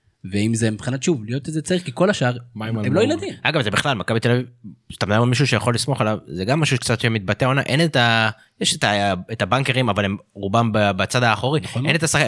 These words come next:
Speaker 3: דור מיכה פתאום כזה נעלם, יונתן בא והולך, כל מיני שח-, כל החלק ההתקפי הוא מאוד לא יציב, מאוד משתנה, מאוד רו-, רוטציות.
Speaker 1: נכון
Speaker 3: מאוד
Speaker 1: מאוד,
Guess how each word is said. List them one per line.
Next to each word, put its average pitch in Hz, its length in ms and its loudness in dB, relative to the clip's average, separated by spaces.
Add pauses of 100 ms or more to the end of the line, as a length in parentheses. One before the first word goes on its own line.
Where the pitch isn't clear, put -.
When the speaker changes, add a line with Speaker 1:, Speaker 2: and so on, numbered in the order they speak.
(120)
Speaker 3:
דור 120 180 4
מיכה 143 240 2
פתאום 131 220 0
כזה 123 180 2
נעלם, 110 320 2
יונתן 123 340 2
בא 123 100 2
והולך, 117 540 0
כל 135 100 -4
מיני 139 100 -2
שח-, 113 140 -2
כל 147 180 0
החלק 185 420 2
ההתקפי 127 340 0
הוא 160 80 2
מאוד 123 460 4
לא 151 80 4
יציב, 127 500 2
מאוד 131 320 2
משתנה, 131 520 0
מאוד 120 260 2
רו-, 131 300 2
רוטציות. 120 540 0
Speaker 1:
נכון 113 280 2
Speaker 3:
מאוד 143 280 2
Speaker 1:
מאוד, 208 100 0